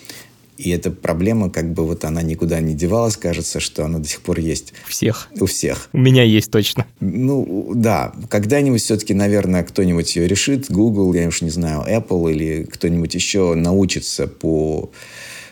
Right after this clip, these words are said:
Speaker 1: поведению пользователя, по тому, в-, уж я не знаю,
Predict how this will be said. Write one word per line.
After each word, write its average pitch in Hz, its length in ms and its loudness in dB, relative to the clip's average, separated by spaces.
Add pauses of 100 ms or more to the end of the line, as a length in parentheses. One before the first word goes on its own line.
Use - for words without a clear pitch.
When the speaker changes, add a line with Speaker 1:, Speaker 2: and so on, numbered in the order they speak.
(100)
Speaker 1:
поведению 87 1040 2 (140)
пользователя, 85 800 0
по 73 280 -6
тому, 82 840 0 (460)
в-, 73 340 -10
уж - 160 -4
я 85 60 0
не 82 140 0
знаю, 80 340 -2